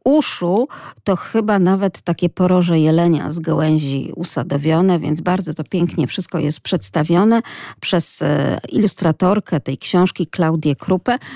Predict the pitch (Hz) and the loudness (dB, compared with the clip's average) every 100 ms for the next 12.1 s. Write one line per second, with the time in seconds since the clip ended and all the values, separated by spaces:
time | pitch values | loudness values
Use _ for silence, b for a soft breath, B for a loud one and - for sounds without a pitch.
0 | B 185 202 - 175 180 - 175 151 170 | B 0 0 0 -2 -2 0 -2 2 4
1 | 185 185 156 147 - 143 151 160 160 - | 4 4 4 0 0 0 2 0 0 0
2 | 156 151 143 - 131 131 175 - 247 - | 2 2 0 -2 -2 -2 -4 -2 -2 0
3 | 180 185 196 180 165 170 - 175 165 156 | 2 4 2 2 2 2 0 -2 0 0
4 | 175 180 165 151 196 165 - 160 151 165 | 2 2 2 -2 -2 -10 -6 -4 -2 -4
5 | - 180 - - - - - - - - | 0 0 0 -2 -2 -2 -4 -4 -8 -8
6 | - - - - - - B B B B | -6 -4 -4 -6 -4 -4 B B B B
7 | - 214 - 196 - 240 254 - 175 170 | 0 0 0 -2 2 2 2 2 0 2
8 | 170 165 - 247 - - 220 185 - 208 | 0 0 0 -2 -2 -2 0 2 0 2
9 | 196 185 175 156 156 - - - 170 165 | 2 2 2 4 2 0 -4 0 2 2
10 | 170 165 156 147 220 233 226 175 - 160 | 2 0 0 0 0 0 0 -2 -4 -6
11 | 160 190 160 151 151 - 87 170 196 - | -2 2 2 0 -4 -4 -4 -2 -4 -4